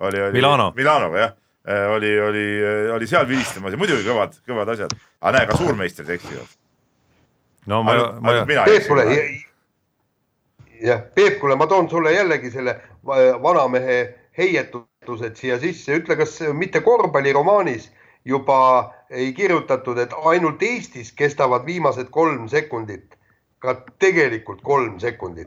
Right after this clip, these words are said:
Speaker 1: Absoluutselt.
Speaker 3: Et, äh, et, <laughs> et meie korv-, korvpallikohtunikud teevad absoluutselt kõik, nad pigem vilistavad Eesti vastu, et keegi ei hakkaks süüdistama neid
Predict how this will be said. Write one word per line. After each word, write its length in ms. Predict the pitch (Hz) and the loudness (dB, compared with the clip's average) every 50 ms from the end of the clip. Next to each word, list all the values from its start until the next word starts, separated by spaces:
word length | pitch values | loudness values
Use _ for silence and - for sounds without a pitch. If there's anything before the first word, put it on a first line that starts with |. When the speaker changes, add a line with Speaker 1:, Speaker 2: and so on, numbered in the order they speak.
| - | -10
Speaker 1:
Absoluutselt. 640 | 87 - - 139 160 123 - - - 85 80 _ _ - - | -8 -4 -4 -2 -2 -2 -4 -6 -8 -14 -18 _ _ -6 0
Speaker 3:
Et, 440 | 107 117 117 113 - - - - - | 0 0 0 0 -6 -16 -10 -2 2
äh, 1040 | 127 123 120 113 113 _ _ _ _ - 123 123 123 120 120 120 120 117 123 123 127 | 2 2 2 0 -4 _ _ _ _ -6 0 2 2 4 4 4 4 2 2 0 0
et, 160 | 127 123 - _ _ _ _ _ _ - - _ - | 0 -2 -8 _ _ _ _ _ _ -20 -20 _ -20
<laughs> 800 | - 127 127 - - - - 175 160 135 - - - - - 131 | -12 -6 -6 -4 -2 -2 -2 0 0 -2 -2 -4 -12 -4 0 0
et 160 | 139 131 135 | 0 0 2
meie 320 | 170 220 254 240 202 175 156 - | 2 2 4 4 2 2 2 2
korv-, 320 | 180 202 208 196 175 151 135 143 135 131 | 2 0 0 0 -2 -4 -4 -4 -2 -2
korvpallikohtunikud 960 | 190 202 190 156 143 131 135 175 208 196 - - 139 131 127 - 123 - - | -2 -2 -2 -2 -4 -2 0 0 0 0 -2 -6 -8 -8 -8 -8 -12 -6 -2
teevad 240 | 151 143 139 139 147 | 0 2 2 2 2
absoluutselt 640 | 170 175 - 156 160 202 247 233 - - 135 - 190 | 0 0 -2 -4 -2 -2 -2 -4 -6 -8 -6 -4 -4
kõik, 160 | 190 190 - | -4 -4 -4
nad 160 | 135 113 - | -8 -10 -8
pigem 460 | - 240 247 220 196 151 120 113 113 175 | -12 -6 -2 0 2 2 0 0 -4 -8
vilistavad 480 | 220 214 180 - - - 127 117 117 160 180 | -6 -6 -8 -10 -6 -6 -4 -4 -2 -2 -2
Eesti 320 | 208 202 - - _ 135 | -4 -4 -8 -12 _ -4
vastu, 560 | 123 139 247 254 247 - - - - 135 110 - _ _ _ _ _ _ _ _ - | 0 0 0 0 0 -6 -16 -16 -16 -16 -16 -16 _ _ _ _ _ _ _ _ -4
et 140 | 127 131 - - | -4 -4 -4 -6
keegi 560 | - 226 247 233 220 190 160 - 127 110 107 107 - | -4 -2 -2 0 -2 -2 -6 -8 -10 -10 -10 -6 -4
ei 100 | 117 127 139 | 0 0 2
hakkaks 480 | 175 208 208 - 143 127 - - - - 135 120 - - _ | 2 0 0 0 -2 -2 -2 -4 -6 -6 -6 -6 -6 -12 _
süüdistama 640 | - - 226 233 226 190 170 110 - - 135 123 120 123 | -8 -6 -4 -4 -2 -4 -6 -10 -4 -4 0 0 2 0
neid 180 | 123 127 123 | 0 0 -2